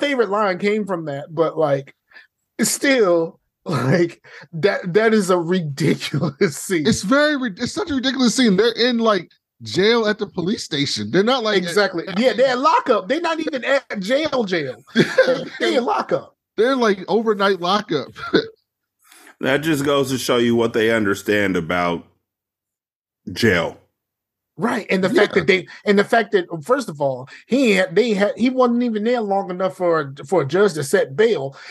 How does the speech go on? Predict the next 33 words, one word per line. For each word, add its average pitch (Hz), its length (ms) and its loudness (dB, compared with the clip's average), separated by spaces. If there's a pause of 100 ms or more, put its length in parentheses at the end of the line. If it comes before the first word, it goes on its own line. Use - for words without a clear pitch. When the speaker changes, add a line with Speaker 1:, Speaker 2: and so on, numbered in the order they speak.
Speaker 1:
And 185 180 0
then, 254 240 2
like, 180 240 2 (100)
okay, 240 280 2
so 226 100 2
what 254 220 0
happens 262 320 0
when 220 160 0
his 220 160 0
father 269 320 -2
finds 226 340 -2
out 226 160 2
that 214 140 -2
he 285 100 0
got 254 240 -2
arrested? 196 680 -4 (640)
Because 240 540 0 (220)
there 254 180 -2
still 339 380 2
has 294 260 4
to 247 100 -2
be 285 220 0
some 254 240 -2
other 269 200 -2
proceedings. 220 800 -4 (120)
Like, 226 220 0
you 285 100 2
don't 339 220 2
just 320 240 0
get 508 240 -2
to 240 80 2
go 240 300 0
home. 226 560 -2